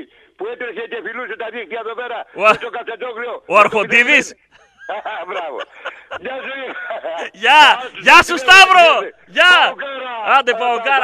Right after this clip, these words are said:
Speaker 1: Παοκάρα.
Speaker 2: μόνο, φίλε, μόνο Παδεσσαλονίκιος, μόνο. Πάρα πολύ ωραίες αναρτήσεις για τα εξήντα χρόνια του ναού, της Τούμπας,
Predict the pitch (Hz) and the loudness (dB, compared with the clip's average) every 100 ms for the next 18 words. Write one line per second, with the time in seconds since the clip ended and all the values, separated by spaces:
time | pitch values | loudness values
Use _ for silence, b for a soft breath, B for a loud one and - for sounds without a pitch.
0 | 233 202 277 262 220 214 180 147 139 233 | 0 -2 -6 -6 -10 -12 -14 -14 -12 -10
1 | 240 233 220 214 220 208 208 226 175 156 | -10 -12 -12 -8 -8 -8 -12 -14 -16 -20
2 | 113 _ _ _ 202 214 165 120 _ _ | -20 _ _ _ -14 -14 -16 -20 _ _
3 | _ _ - 226 240 - 190 196 196 196 | _ _ -2 2 2 0 -8 -8 -6 -8
4 | 185 175 156 143 185 196 202 175 165 156 | -10 -10 -12 -12 -14 -16 -18 -14 -10 -12
5 | - 196 185 160 190 185 165 143 139 156 | -12 -12 -12 -10 -12 -12 -14 -12 -10 -10
6 | 190 185 131 _ 175 180 190 _ | -14 _ -20 _ -18 -16 -16 _